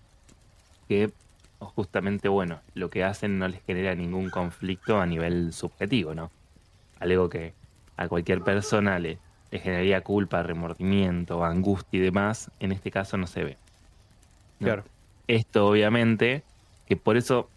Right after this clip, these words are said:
Speaker 1: es una particularidad de Gacy, que se caracteriza mucho por no poder establecer relaciones estables y duraderas,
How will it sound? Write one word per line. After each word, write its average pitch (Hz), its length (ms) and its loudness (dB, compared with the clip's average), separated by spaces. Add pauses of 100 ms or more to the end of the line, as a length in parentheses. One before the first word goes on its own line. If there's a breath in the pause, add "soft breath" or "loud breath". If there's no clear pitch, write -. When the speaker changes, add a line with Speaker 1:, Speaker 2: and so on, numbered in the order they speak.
(140)
Speaker 1:
es 104 140 -2
una 113 120 4
particularidad 95 920 2
de 87 200 -2
Gacy, 92 600 -2 (840)
que 98 260 2 (520)
se - 140 -4
caracteriza 104 560 2
mucho 117 340 2
por 90 320 -2
no 104 140 0
poder 110 200 4
establecer 92 600 0
relaciones 90 560 -2
estables 95 420 0
y 92 80 2
duraderas, 104 640 2